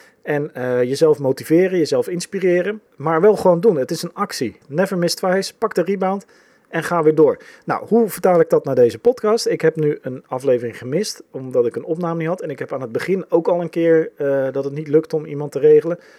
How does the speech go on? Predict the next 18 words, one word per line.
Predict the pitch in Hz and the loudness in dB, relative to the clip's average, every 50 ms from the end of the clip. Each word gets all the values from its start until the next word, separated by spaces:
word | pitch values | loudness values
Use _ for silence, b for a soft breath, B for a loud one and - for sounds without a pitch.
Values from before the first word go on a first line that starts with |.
| b b b b | b b b b
Dus | _ 143 143 139 | _ -2 2 2
wat | 160 156 143 | 4 4 4
ik | 123 117 | 2 2
nu | 143 185 233 | 0 4 4
heb | 226 214 | 4 2
gedaan, | - - 180 160 165 190 233 240 | 2 -8 -8 -6 -6 -6 -8 -6
de | 180 - | -8 -8
actie | - 160 - - 151 | -8 -6 -4 -4 0
die | 156 151 | 0 0
ik | 139 | 0
heb | 135 - | 0 -4
ondernomen, | 143 123 123 123 131 160 175 185 190 190 - | -6 -10 -8 -6 -4 -2 -2 -2 -4 -6 -4
is | - 139 139 135 - - B B B B B B B B B B B _ _ _ | -2 -2 -2 -2 -4 -10 B B B B B B B B B B B _ _ _
veel | 117 107 104 117 170 233 269 | -20 -14 0 4 4 4 4
meer | 254 214 180 165 | 4 2 4 4
opnames | - 170 170 175 160 160 165 156 143 - - | 4 2 2 2 0 0 0 0 -2 -4 -4
plannen | _ 156 165 202 233 269 285 285 _ _ | _ 2 2 2 2 -2 -8 -10 _ _
met | _ - 135 139 139 - | _ -8 -6 -6 -6 -6